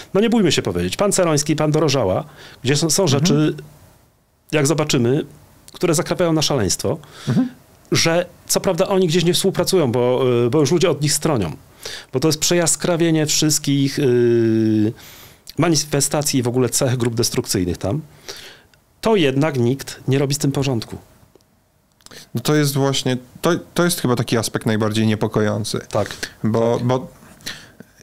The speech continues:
Speaker 2: ja jestem w stanie, ja, ja kupuję absolutnie to, że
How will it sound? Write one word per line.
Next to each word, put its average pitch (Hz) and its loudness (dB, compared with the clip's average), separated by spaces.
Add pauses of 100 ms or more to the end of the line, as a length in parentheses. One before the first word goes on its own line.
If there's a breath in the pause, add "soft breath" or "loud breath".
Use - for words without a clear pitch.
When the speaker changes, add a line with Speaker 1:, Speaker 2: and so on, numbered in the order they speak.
(240)
Speaker 2:
ja 147 2
jestem 185 0
w - 0
stanie, 160 0
ja, 151 2
ja 143 -2 (220)
kupuję 180 2
absolutnie 147 0
to, 127 0
że 117 2